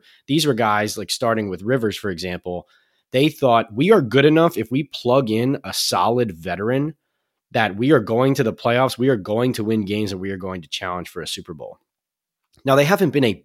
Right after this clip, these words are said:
bad team year in and year out, but their evaluation of where they were and who they were was never accurate. And they also were taking half measures at quarterback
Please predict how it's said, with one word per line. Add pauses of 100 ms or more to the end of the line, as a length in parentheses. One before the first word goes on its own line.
bad
team
year
in
and
year
out, (720)
but (360)
their
evaluation
of
where
they
were
and
who
they
were (680)
was
never
accurate. (500)
And
they
also
were
taking
half
measures
at
quarterback